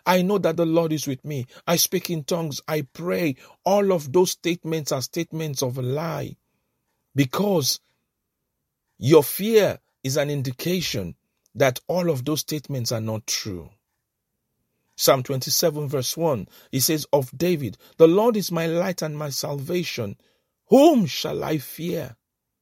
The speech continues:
The Lord is the stronghold of my life. Of whom shall I be afraid of?" Child of God, do you know why people lie? People lie because they are afraid.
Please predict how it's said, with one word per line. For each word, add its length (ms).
The 100
Lord 300
is 120
the 100
stronghold 580
of 120
my 180
life. 400
Of 180
whom 340
shall 360
I 240
be 240
afraid 680
of?" 380
Child 260
of 140
God, 200
do 120
you 120
know 120
why 200
people 340
lie? 420
People 280
lie 400
because 420
they 100
are 160
afraid. 560